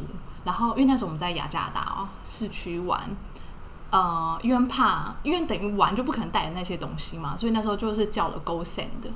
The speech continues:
的服务，然后那个大哥就会，呃，你直接输入你的，嗯，宿舍的地址，然后就直接把你送到那。然后我觉得那时候很可爱，就是因为，因为其实大哥们也不一定，就是我很怕会输入错误地址，他就可能就会送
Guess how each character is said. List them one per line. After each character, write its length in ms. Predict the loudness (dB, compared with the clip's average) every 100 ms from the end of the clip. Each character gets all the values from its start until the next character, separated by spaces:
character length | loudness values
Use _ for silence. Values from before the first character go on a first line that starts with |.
| -8 -10 -8
的 80 | -6
服 220 | -6 -4
务， 220 | -2 -2
然 80 | 0
后 100 | 0
那 100 | 0
个 80 | 0
大 200 | -2 -2
哥 140 | -4
就 180 | -4 -4
会， 180 | -4 -4 -8 -10 -8 -6 0
呃， 200 | 2 2 2
你 80 | -2
直 120 | 2
接 80 | 2
输 200 | 2 2
入 160 | 2
你 160 | 0 -2
的， 320 | -4 -4 -6 -6 -6 -8 -8 -10 -10 -10 -8 -2
嗯， 320 | 0 0 0
宿 240 | -2 0 0
舍 160 | 0
的 60 | -2
地 220 | -4 -4
址， 140 | -4 -4 -6 -6 -4
然 80 |
后 60 | -2
就 80 | -2
直 80 | -4
接 80 | -6
把 160 | -6 -6
你 120 | -4
送 200 | -2 -2
到 180 | -6 -6
那。 80 | -6 -6 -6 -6 -4 4
然 80 |
后 20 | 4
我 60 |
觉 60 | 6
得 40 |
那 100 | 4
时 80 | 4
候 60 | 0
很 160 | 0
可 140 | -2 -2
爱， 160 | -2
就 80 | 2
是 140 | 2 4
因 120 | 2
为， 220 | 0 -4 -6 -8 -2
因 80 | 2
为 60 | 2
其 300 | 2 2 2
实 120 | 0 0
大 160 | 2 2
哥 120 | 2
们 140 | 0
也 80 | -2
不 220 | -2 -2
一 40 | -2
定， 300 | -2 -4 -2
就 100 | 2
是 60 |
我 100 | 4
很 120 | 2
怕 180 | 2 4
会 100 | 4
输 220 | 4 2
入 140 | 0 0
错 180 | -2 -2
误 160 | -4
地 240 | -4 -6 -4
址， 200 | -4 -4
他 160 | -4
就 80 | -6
可 80 | -6
能 80 | -4
就 60 |
会 60 | -4
送 200 | -2 -2